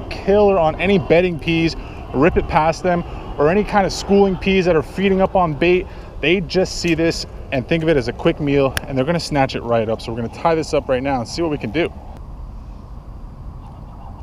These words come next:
Oh my gosh, another bass. These bass,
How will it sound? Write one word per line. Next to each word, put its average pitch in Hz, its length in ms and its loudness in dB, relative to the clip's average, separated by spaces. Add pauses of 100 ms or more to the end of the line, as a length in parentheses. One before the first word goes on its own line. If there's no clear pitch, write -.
(800)
Oh 147 280 -6 (120)
my - 320 -12
gosh, 147 480 -4 (540)
another 175 400 2 (160)
bass. 135 680 0 (580)
These 160 180 -4
bass, - 600 -2